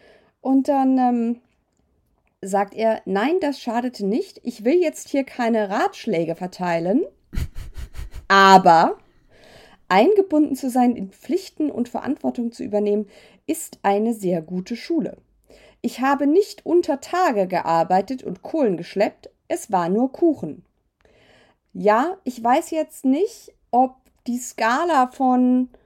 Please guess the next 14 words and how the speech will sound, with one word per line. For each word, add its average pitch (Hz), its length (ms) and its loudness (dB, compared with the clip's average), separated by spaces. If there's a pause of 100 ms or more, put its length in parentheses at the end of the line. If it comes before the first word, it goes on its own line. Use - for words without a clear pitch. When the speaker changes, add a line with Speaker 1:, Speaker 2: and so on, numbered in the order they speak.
(300)
Speaker 1:
"es 226 180 -4
gibt 269 240 -8
noch 240 220 0
schlimmere 226 460 -4
Kinderarbeit" 190 880 -2
so 190 220 -8
sinnvoll 190 480 -2
ist, - 340 -8
sie 175 280 -12
generell 180 500 -2
an - 180 -12
Kinderarbeit 156 520 -10
anzulegen. 160 640 -10
Speaker 2:
<laughs> 339 60 -2